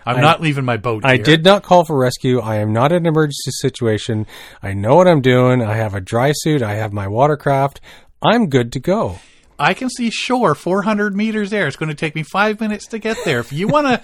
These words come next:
Speaker 1: <laughs> hover above me and watch me
Speaker 2: Yeah.
Speaker 1: go,
Speaker 2: <laughs>
Speaker 1: I'll pack up right now and go as a preventative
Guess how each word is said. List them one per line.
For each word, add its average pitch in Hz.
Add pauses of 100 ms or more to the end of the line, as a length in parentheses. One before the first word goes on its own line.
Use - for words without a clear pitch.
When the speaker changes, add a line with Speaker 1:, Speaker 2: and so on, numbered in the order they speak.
Speaker 1:
<laughs> -
hover 254
above 269
me 165
and 160
watch 240
me 139
Speaker 2:
Yeah. 269
Speaker 1:
go, 294 (260)
Speaker 2:
<laughs> 175 (160)
Speaker 1:
I'll 349
pack 269
up 196
right 175
now 160
and 151
go 233
as 143
a 131
preventative 123